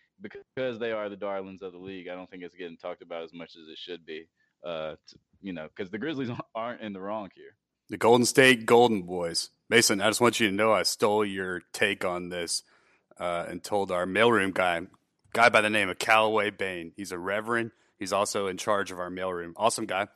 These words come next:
Speaker 2: Always stops by my office to talk about basketball. And because we often talk about basketball, I get to sound like I know way more than,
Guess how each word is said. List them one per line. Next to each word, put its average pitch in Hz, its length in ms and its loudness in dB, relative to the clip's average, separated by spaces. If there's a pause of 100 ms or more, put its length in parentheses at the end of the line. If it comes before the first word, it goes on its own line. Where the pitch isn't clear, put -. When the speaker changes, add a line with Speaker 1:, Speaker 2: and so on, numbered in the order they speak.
(300)
Speaker 2:
Always 101 280 -2
stops 98 260 0
by 104 100 0
my 98 140 -2
office 95 320 -2
to - 60 -18
talk 98 200 -2
about 90 220 -6
basketball. 90 600 -6 (480)
And 92 140 -6
because 90 280 -4
we 143 240 2
often 110 340 0
talk 95 220 -4
about 90 200 -8
basketball, 95 380 -6
I 95 120 -4
get 104 140 -8
to 95 60 -10
sound 101 280 -4
like 95 180 -8
I 95 80 -4
know 95 160 -6
way 98 160 -6
more 95 320 -6
than, 87 380 -12